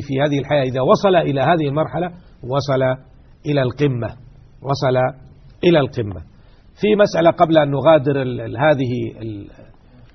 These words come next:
آه، الأركاء، ال-، المراتب، أن الدين مراتب، فهو يزيد وينقص، ولذلك المصلي قد يصلي كما أخبر النبي صلى الله عليه وسلم ويخرج من صلاته له ربعها، له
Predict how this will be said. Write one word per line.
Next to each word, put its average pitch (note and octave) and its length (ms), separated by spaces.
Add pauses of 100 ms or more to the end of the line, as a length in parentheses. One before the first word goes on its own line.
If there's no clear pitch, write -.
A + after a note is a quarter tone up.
(300)
آه، A#2+ 600
الأركاء، C3 600
ال-، B2 220
المراتب، D3+ 640 (600)
أن D#3+ 160
الدين D3+ 420
مراتب، A#2+ 500 (1200)
فهو B2+ 260
يزيد B2 500 (840)
وينقص، - 600 (280)
ولذلك C#3 460
المصلي C3 480
قد A#2+ 180
يصلي A#2+ 500 (140)
كما A#2+ 160
أخبر A#2+ 220
النبي A#2 260
صلى A2+ 140
الله A2 140
عليه C3+ 40
وسلم C3+ 160
ويخرج C3 380
من A#2 60
صلاته A#2+ 560 (380)
له A2+ 240
ربعها، C3+ 560 (400)
له A2+ 180